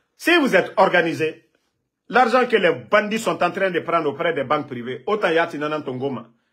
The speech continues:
au Siga, au projet monté, déjà vos terrains, diamants Nara, des terrains de Kaloum aujourd'hui, c'est des diamants. Kobri Belebele Nara, terrain Kirin Kaloum To,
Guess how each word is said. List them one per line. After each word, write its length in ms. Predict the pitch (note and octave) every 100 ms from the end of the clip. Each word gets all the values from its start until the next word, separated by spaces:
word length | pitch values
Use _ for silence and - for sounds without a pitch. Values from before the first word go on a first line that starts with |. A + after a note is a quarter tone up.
| _ _ _
au 100 | F#3+
Siga, 320 | G#3+ F#3 D3+ D#3+
au 120 | F#3+
projet 360 | - F#3+ F3+
monté, 400 | D3+ A#2+ A2+ A2+ -
déjà 300 | F3+ G3 F#3+
vos 140 | D3
terrains, 340 | C#3 F3 F3+ F3+
diamants 400 | A#2+ F3 F#3+ F3+
Nara, 380 | D3+ C#3+ A#2+ - _ _ _
des 240 | C#3+ D#3
terrains 280 | G#3 G3+ G#3
de 100 | D#3+
Kaloum 400 | - F#3 F#3+ F3+
aujourd'hui, 320 | C#3 C#3+ D3
c'est 140 | D3 C3+
des 100 | A#2
diamants. 400 | A#2 D#3+ D#3 D3 _ _ _ _ _ _ _ _ _ _
Kobri 300 | - C4 B3
Belebele 420 | F3 F3+ F#3 G3
Nara, 260 | E3+ D#3+ C3
terrain 340 | - G#3 G3+
Kirin 300 | - E3+ D#3+
Kaloum 440 | D3+ F#3+ G3+ F#3 -
To, 220 | C#3